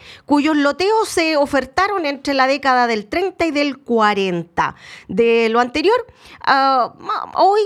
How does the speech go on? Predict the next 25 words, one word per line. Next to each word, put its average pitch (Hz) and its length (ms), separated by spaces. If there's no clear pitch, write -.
solo 370 420
queda 370 240
el 311 220
nombre 403 280
de 427 80
la 381 120
calle 392 200
Valparaíso, 381 440
una 285 420
pequeña 269 320
arteria 403 460
de 247 200
dos 285 160
cuadras 320 400
aproximadamente. 294 1000
Ahí 240 160
me 254 100
van 240 140
a 233 60
confirmar 226 420
los 226 160
vecinos. 403 320
Y 277 140
mediante 311 460
entre, 277 640